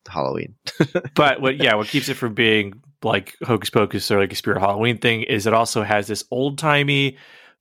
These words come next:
Speaker 2: forties and fifties thing going on where all the music, uh, they're, they're, like, ragtime tunes.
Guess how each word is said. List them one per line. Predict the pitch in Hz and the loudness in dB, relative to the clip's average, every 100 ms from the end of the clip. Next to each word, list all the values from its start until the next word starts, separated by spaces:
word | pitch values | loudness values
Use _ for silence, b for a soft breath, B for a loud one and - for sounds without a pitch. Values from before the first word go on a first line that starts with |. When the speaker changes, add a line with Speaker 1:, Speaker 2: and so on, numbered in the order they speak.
| _ - | _ 0
Speaker 2:
forties | 156 160 156 151 | 4 4 4 2
and | 123 | -2
fifties | - - 131 - 135 135 127 | -4 -4 -4 0 2 2 2
thing | 143 135 | 0 0
going | 131 131 127 123 | 2 2 2 2
on | 120 123 110 | 2 2 0
where | 110 110 107 - _ | -4 0 0 -2 _
all | 143 135 | 2 2
the | 123 | 0
music, | 101 107 123 139 131 - - - - | -4 -2 0 0 -2 -4 -20 -6 -2
uh, | 104 | 0
they're, | 104 104 104 | 2 0 0
they're, | 117 107 101 | 0 2 2
like, | 98 101 | 0 2
ragtime | 110 113 107 117 110 | 2 2 -2 -6 -6
tunes. | - 113 107 104 - | -6 -4 -2 -4 -8